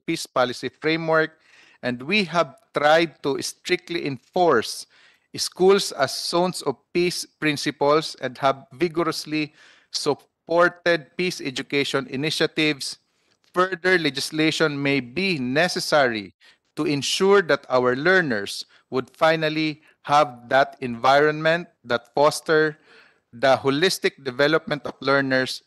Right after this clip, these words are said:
and ensures the safety and security of our educational institutions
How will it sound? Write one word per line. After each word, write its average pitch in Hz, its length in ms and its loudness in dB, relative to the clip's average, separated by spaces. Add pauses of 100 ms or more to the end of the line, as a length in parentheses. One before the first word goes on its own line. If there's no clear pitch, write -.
(120)
and 131 120 -4
ensures 127 680 -2
the 120 80 -6
safety 156 560 -4
and 120 80 -8
security 127 800 -4 (320)
of 117 240 -6
our 117 560 2
educational 127 800 -4 (400)
institutions 117 880 -6